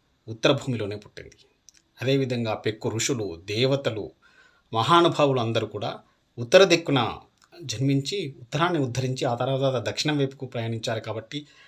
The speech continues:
దాని సూచికగా కూడా మనం ఉత్తరాయణ పుణ్యకాలాన్ని అనుకుంటాం. అదేవిధంగా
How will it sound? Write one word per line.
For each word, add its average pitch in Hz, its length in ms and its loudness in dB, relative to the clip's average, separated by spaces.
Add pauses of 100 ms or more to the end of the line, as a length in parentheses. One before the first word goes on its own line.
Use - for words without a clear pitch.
(200)
దాని 120 320 4
సూచికగా - 640 0
కూడా 120 280 -2
మనం 113 360 -8 (480)
ఉత్తరాయణ 127 360 4
పుణ్యకాలాన్ని 110 640 -8 (1200)
అనుకుంటాం. 113 420 -10 (680)
అదేవిధంగా 117 720 -6